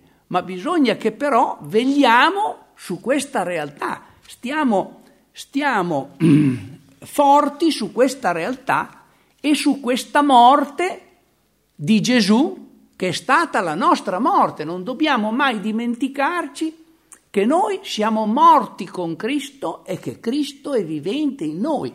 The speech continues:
Siamo stati uniti da, dal Padre al suo figliuolo. Prima eravamo uniti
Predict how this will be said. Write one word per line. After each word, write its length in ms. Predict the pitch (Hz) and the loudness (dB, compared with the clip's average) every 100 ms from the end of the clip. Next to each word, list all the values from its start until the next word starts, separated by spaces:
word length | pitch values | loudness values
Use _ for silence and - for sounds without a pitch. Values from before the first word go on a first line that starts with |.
| - | -14
Siamo 340 | - 214 233 233 | -10 -8 -6 -8
stati 600 | - 262 101 - - - _ - | -8 -6 -6 -6 -14 -20 _ -4
uniti 640 | 262 294 302 185 143 120 135 | 2 4 4 2 -4 -14 -8
da, 300 | 180 - - - | -6 -6 -10 -20
dal 260 | 147 151 151 | -10 -10 -8
Padre 680 | - 127 143 160 220 339 _ _ _ _ _ _ _ | -4 -4 -4 -10 -12 -14 _ _ _ _ _ _ _
al 220 | - 269 302 | -2 -2 -2
suo 320 | - 302 320 | -2 -2 0
figliuolo. 680 | 202 160 285 359 170 120 | -4 -2 0 0 0 -2
Prima 600 | - 359 392 277 185 147 - | -4 -2 0 0 -2 -4 -6
eravamo 580 | 180 190 220 240 220 | -4 -4 -2 0 0
uniti 680 | 214 226 277 247 - 233 - | -2 0 2 0 -4 -10 -12